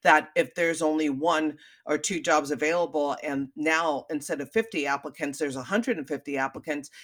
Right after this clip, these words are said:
y-, y-, there's gotta be a re-, a level of realism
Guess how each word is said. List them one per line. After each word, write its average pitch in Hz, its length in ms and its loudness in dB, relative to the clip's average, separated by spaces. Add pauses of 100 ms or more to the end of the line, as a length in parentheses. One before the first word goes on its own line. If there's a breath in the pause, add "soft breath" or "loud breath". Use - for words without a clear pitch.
(160 loud breath)
y-, - 200 -12
y-, 165 200 -14
there's 175 180 -2
gotta 175 240 2
be 156 140 2
a 143 80 2
re-, 156 360 0 (200)
a 160 80 2
level 156 320 4
of 123 160 -4
realism 135 560 0